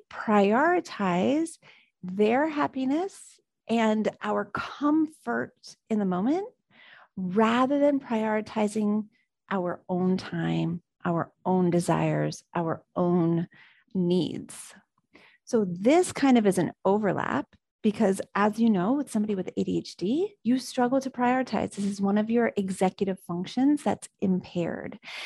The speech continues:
And so when you struggle to prioritize, you will often be choosing things that are not actual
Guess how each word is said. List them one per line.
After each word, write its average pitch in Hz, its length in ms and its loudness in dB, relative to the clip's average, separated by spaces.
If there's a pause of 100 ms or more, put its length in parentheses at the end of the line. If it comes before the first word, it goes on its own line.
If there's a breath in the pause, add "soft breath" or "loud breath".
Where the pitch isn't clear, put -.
(220 loud breath)
And 208 120 2
so 214 120 4
when 208 500 6
you 254 160 6
struggle 226 360 0
to - 120 -14
prioritize, 247 1040 0 (680 soft breath)
you 254 120 2
will - 240 -2 (120)
often 262 880 0
be 226 220 -2
choosing 247 880 0
things 190 360 -2
that - 180 -2
are 208 80 0
not 214 540 0 (200)
actual 185 960 -4